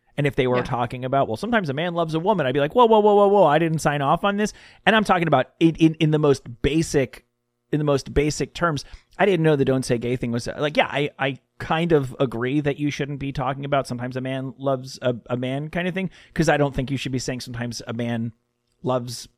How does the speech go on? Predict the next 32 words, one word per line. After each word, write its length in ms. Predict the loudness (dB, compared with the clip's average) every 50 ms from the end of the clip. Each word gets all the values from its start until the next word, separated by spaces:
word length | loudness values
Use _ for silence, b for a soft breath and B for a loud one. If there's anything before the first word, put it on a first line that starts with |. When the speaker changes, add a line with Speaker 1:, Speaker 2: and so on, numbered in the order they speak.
| _ -4
Speaker 1:
a 60 | -2
woman." 240 | 0 0 -2 -2 -2
It 60 | -2
just, 200 | -2 0 -2 -2 -6 -4 -2
there's, 180 | -2 -2 -2
there's 240 | -4 -6 -8 -6 -4
no 220 | 0 2 4 2 2
place 500 | 0 -6 -8 -6 -4 -4 -4 -6 -8 -6
in 160 | -6 -4 -4
that. 220 | -4 -6 -8 -12 -4
Fucking 440 | -2 -2 -2 -2 -4 -4 -4 -4 b b b b b
C 260 | -6 -4 -4 -2 0
A 140 | 0 0 0
T 220 | 0 -2 -2 -2 -2
spells 420 | -2 -2 0 0 0 0 -2 -6 -10 -10
cat, 320 | -6 -4 -4 -4 -4 -4 -2
two 140 | -2 -2
plus 260 | 0 0 -4 -4 -6 -4
two 160 | -2 -2 -2
equals 300 | -2 -4 -6 -6 -8 -6
four 320 | -6 -6 -4 -2 -2 -4
is 80 | -6 -4
pretty 160 | -4 -4 -4
much 160 | -4 -6 -6 -4
what 100 | -4 -4
I 60 | -4
want 260 | -4 -4 -6 -8 -8
from 120 | -6 -6
my 100 | -6 -4
grammar 240 | -4 -4 -4 -6 -6
school 180 | -6 -6 -8 -6
teacher. 320 | -4 -6 -4 -2 -4 -4